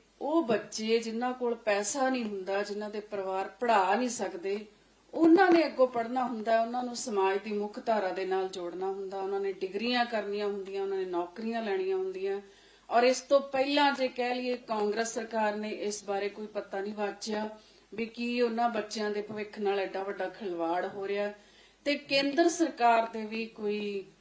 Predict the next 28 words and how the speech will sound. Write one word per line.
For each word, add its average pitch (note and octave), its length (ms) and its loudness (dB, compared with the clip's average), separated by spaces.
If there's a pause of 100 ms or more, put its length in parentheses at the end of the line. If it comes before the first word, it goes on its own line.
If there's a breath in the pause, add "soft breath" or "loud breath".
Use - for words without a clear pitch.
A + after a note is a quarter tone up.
(180)
ਕੰਨ G3 240 2
ਤੇ G3 180 -2
ਜੂੰ G3 280 -2
ਨਹੀਂ G#3 120 -2
ਰੇਂਗੀ G#3 340 -2
ਵੀ G#3 180 -4
ਉਹਨਾਂ G3 260 -2
ਨੇ G3 120 -2
ਕੋਈ F#3+ 180 -6
ਬੱਚਿਆਂ G3 560 -2
ਦੇ G3+ 140 0
ਬਾਰੇ F3+ 600 0 (540 soft breath)
ਇਹ F#3+ 600 0 (140)
ਉਹਨਾਂ G3+ 240 0
ਦੇ G3+ 100 -2
ਭਵਿੱਖ G3+ 480 -4
ਦੇ G3 160 -2
ਨਾਲ F#3+ 240 0
ਬਹੁਤ G#3 440 -4
ਵੱਡਾ F3+ 240 -6
ਖਿਲਵਾੜ E3+ 420 -4
ਹੋ E3 200 -6
ਰਿਹਾ। F#3 200 -6
ਸੋ F3+ 460 -4 (420 soft breath)
ਇਹ A3 140 -6
ਵੱਡੀ G#3 360 -2
ਤਬਦੀਲੀ G3+ 540 -2
ਜਿਹੜੀ F#3 520 -8